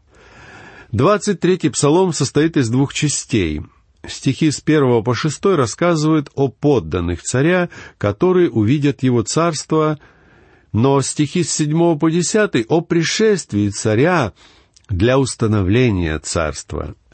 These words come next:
Вы наверняка помните, что Псалтырь — это книга песнопений, и было бы изумительно послушать, как пели этот псалом во времена Давида. Конечно, у нас с вами нет такой возможности.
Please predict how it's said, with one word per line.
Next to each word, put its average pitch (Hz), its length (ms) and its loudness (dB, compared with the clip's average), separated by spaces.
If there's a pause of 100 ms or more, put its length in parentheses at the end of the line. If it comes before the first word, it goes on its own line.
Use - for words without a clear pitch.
(460)
Вы 110 360 2
наверняка 110 580 2
помните, 123 540 0
что 85 260 -2
Псалтырь — 110 720 -2
это 117 300 -2
книга 113 360 -2
песнопений, 101 880 0 (380)
и 87 100 0
было 104 360 4
бы 110 200 2
изумительно 139 680 2
послушать, 160 640 -2
как - 280 -4
пели 143 280 2
этот 92 300 -2
псалом 131 500 0 (240)
во 104 120 2
времена 104 420 2
Давида. 82 540 0 (680)
Конечно, 131 480 0
у 107 40 2
нас 113 200 0
с - 60 -8
вами 107 220 2
нет 110 280 2
такой 78 320 -2
возможности. 80 920 -2